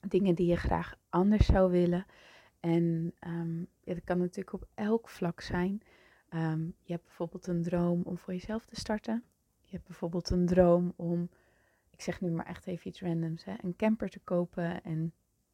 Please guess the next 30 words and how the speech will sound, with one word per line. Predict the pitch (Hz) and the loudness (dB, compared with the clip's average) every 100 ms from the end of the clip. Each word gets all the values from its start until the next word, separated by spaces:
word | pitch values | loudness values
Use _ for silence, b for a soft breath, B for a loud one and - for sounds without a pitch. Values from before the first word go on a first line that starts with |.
| _ _ _ - | _ _ _ -8
met | 208 - | -8 -6
die | 180 | -8
camper, | - 190 190 - 175 - | -4 -2 -2 0 0 0
eh, | - 170 - | -4 -6 -4
erop | 175 175 - | -4 -4 -6
uit | 185 190 | -6 -8
te | - | -6
trekken | - 185 - 175 | -2 -2 -2 -2
wanneer | 175 175 190 | 2 2 2
je | 190 | 2
maar | 185 180 | 2 0
wilt. | 180 175 170 - | 0 0 0 -4
En | 170 165 b b b b | -6 -8 b b b b
dat | - 190 | -18 -14
je | - | -6
ondertussen | 180 180 180 180 - | -4 -4 -6 -14 -12
dus | 180 175 - | -8 -8 -8
werk | 180 175 180 | -4 -2 -2
hebt | 185 - - - | -8 -10 -16 -16
wat | 170 175 | -4 -4
daarbij | - 170 160 160 | -2 -2 -2 0
matcht, | 180 175 - - | 4 4 2 -4
hè, | 196 | -4
wat | 185 165 175 | -2 -4 -4
ervoor | - - | -6 -4
zorgt | - 175 - | -2 -4 -4
dat | 175 | -8
je | 175 | -4
dit | 170 | -2
ook | 165 | -2